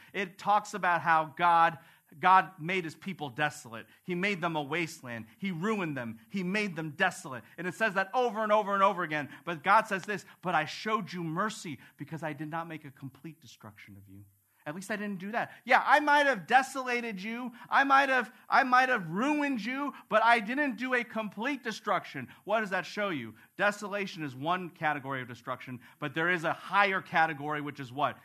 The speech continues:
A complete destruction. That is much more. That is much more intense. And what does God say he does to the Antichrist? He doesn't just desolate him.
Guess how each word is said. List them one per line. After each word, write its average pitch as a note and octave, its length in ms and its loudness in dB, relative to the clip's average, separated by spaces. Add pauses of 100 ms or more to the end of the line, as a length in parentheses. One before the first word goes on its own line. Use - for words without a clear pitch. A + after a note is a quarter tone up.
A D3 200 -2
complete D3+ 800 -8 (300)
destruction. C#3+ 720 -4 (420)
That G#3 320 6
is F3+ 180 -6
much D#3 300 -2
more. A#2+ 300 -6 (160)
That G3 480 4
is G#3 120 -6
much F#3+ 300 -2
more E3+ 220 -2
intense. C#3+ 520 -6 (300)
And A#2+ 140 -14
what D#3+ 180 -10
does C#3 160 -12
God C3+ 300 -4
say C3 240 -12
he B2+ 100 -14
does A2+ 340 -12
to A2+ 100 -20
the G#2+ 180 -16
Antichrist? G2+ 520 -16 (200)
He F3+ 100 -10
doesn't E3 280 -4
just B2+ 260 -12
desolate A2+ 560 -12
him. A2 240 -16